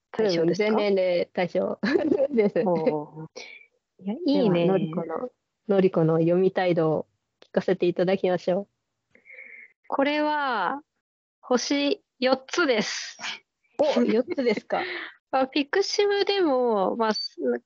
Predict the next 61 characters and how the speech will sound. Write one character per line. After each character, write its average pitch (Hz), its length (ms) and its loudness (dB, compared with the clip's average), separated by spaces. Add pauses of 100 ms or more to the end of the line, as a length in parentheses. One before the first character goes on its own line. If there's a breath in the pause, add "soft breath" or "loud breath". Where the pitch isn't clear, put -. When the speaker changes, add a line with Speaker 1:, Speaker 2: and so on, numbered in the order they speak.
(160)
Speaker 1:
二、 247 220 0
三 294 340 -2
話 285 160 2
無 262 160 2
料 262 240 2
で 247 340 0
試 233 260 2
し 240 200 0
読 220 140 2
み 214 120 2
も 214 120 2
で 202 120 0
き - 140 -4
る 175 160 0
し。 160 540 -6 (260)
Speaker 2:
う 214 60 2
ん 175 200 2
う 165 40 4
ん 165 420 0 (340)
う 208 80 -2
ん。 190 100 0
Speaker 1:
う - 40 -4
ん、 - 100 -10
イ 294 120 0
ラ 440 160 0
ス - 80 -12
ト 415 160 0
は 381 120 0
好 339 300 0
み 190 140 2
か 170 160 -2
な、 165 320 -2
な 170 140 -6
ん - 20 -10
か。 - 200 -6 (180)
Speaker 2:
う 202 40 2
ん 180 240 2
う - 20 6
ん。 156 160 2 (320)
Speaker 1:
無 202 200 0
料 220 240 2
で 226 180 2
読 233 160 2
ん 226 120 4
で、 208 360 0 (1040)
面 208 180 2
白 214 220 -2
そ 214 160 -2
う - 20 2
だ 170 100 2
っ - 120 -6
た 156 120 -12
ら、 269 180 -14 (380 soft breath)
買 - 140 -6
っ - 60 -20
て 175 140 0
み 175 100 0
よ 170 120 0
う - 40 -10
か 156 140 -4
な。 180 260 -6